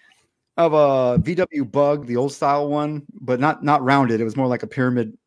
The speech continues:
<laughs> but about that size, and it was indestructible. He had a hell of a time fighting that thing.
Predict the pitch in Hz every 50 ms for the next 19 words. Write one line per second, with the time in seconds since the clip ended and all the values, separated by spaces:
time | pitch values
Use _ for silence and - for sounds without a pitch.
0 | _ _ _ 170 - - - 135 135 139 131 127 160 143 151 151 139 - - 160
1 | 143 139 139 139 139 123 - - - - - - - - 123 131 208 214 160 131
2 | 185 170 131 - - - 165 - - 143 110 113 110 165 220 185 139 113 107 104
3 | 98 - 208 220 175 156 139 139 143 135 127 - 131 123 113 113 117 110 107 -
4 | 123 117 113